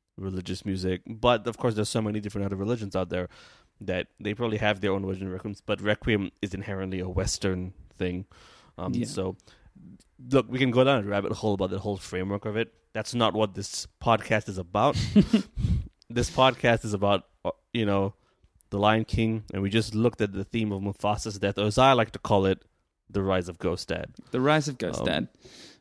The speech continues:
Speaker 2: Um, but yeah, I, I love that cue. That there's something about, a-, and, and Wagner does it a lot in that piece that I was talking about. It's
Speaker 1: Mm-hmm.
Speaker 2: that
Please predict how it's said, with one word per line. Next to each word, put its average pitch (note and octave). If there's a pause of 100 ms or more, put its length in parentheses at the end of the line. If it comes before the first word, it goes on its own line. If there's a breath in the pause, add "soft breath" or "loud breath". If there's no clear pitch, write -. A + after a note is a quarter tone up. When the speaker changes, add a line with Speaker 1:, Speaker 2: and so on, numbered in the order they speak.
(140)
Speaker 2:
Um, A#2+
but C3+
yeah, B2+
I, B2+ (160)
I B2
love A#2
that -
cue. -
That B2 (320 loud breath)
there's C3
something D3+
about, A#2 (1800)
a-, C#3
and, C3 (120)
and B2+
Wagner C3
does A#2
it A#2
a A2
lot G#2+
in A#2
that G#2+
piece A2+
that A2+
I A2
was A2
talking A#2
about. A2 (640 loud breath)
It's A#2
Speaker 1:
Mm-hmm. G#2+
Speaker 2:
that C3+